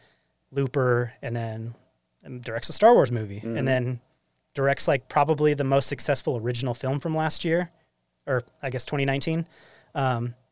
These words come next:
Speaker 1: so yeah, I just love a debut. Rian Johnson killed it with that one, and I still watch Brick at least once every few months.
Speaker 2: Yeah, it's a
Speaker 1: Love
Speaker 2: great
Speaker 1: it.
Speaker 2: one.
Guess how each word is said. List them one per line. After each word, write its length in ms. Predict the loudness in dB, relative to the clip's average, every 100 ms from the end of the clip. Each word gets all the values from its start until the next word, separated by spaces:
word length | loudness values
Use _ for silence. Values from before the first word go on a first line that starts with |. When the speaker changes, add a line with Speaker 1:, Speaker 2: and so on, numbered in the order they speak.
| _ _ _
Speaker 1:
so 160 | 2 4
yeah, 200 | 4 4
I 60 | 0
just 160 | 2
love 160 | 0 0
a 40 |
debut. 460 | 0 -2 0 -2 0
Rian 220 | 0 0
Johnson 480 | -2 -4 -6 -8 -8 _
killed 200 | -6 -6
it 100 | -6
with 160 | -10 -10
that 180 | -12
one, 240 | -10 -12 -12
and 160 | -14 -16 _ _ _ _
I 120 | -2
still 260 | 0 2 2
watch 280 | 0 -6 -10
Brick 220 | -10 -8
at 80 | -10
least 260 | -8 -10 _ _ _ _
once 320 | -10 -8 -8
every 160 | -8 -10
few 180 | -12 -12
months. 380 | -12 -12 -12 -6
Speaker 2:
Yeah, 180 | -4 -6 _
it's 140 | -8 -6
a 40 |
Speaker 1:
Love 60 | -2
Speaker 2:
great 200 | -2 -2
Speaker 1:
it. 40 |
Speaker 2:
one. 120 | -6